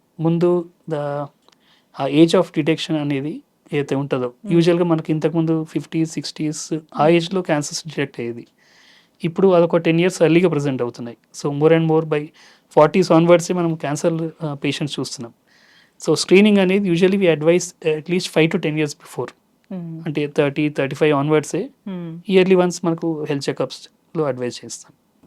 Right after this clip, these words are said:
Speaker 2: ఎస్, చక్కటి ఇన్ఫర్మేషన్ డాక్టర్ గారు. అసలు ఎవరికైనా క్యాన్సర్ రాకూడదు అంటే వాళ్ళు ఏం జాగ్రత్తలు తీసుకోవాలి?
Speaker 1: So మనకు క్యాన్సర్ లాంటి వ్యాధి రాకుండా తీసుకునే ప్రికాషన్స్ ఏంటంటే,
Speaker 2: మ్మ్.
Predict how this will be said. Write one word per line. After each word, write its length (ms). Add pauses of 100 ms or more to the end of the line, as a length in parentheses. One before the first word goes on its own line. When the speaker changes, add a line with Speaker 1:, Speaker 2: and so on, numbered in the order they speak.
(120)
Speaker 2:
ఎస్, 560
చక్కటి 180
ఇన్ఫర్మేషన్ 520
డాక్టర్ 280
గారు. 160 (520)
అసలు 260
ఎవరికైనా 720 (220)
క్యాన్సర్ 460
రాకూడదు 460
అంటే 320
వాళ్ళు 220
ఏం 160
జాగ్రత్తలు 480
తీసుకోవాలి? 580 (720)
Speaker 1:
So 380 (260)
మనకు 440
క్యాన్సర్ 340
లాంటి 300
వ్యాధి 320
రాకుండా 520
తీసుకునే 360
ప్రికాషన్స్ 600
ఏంటంటే, 280 (200)
Speaker 2:
మ్మ్. 180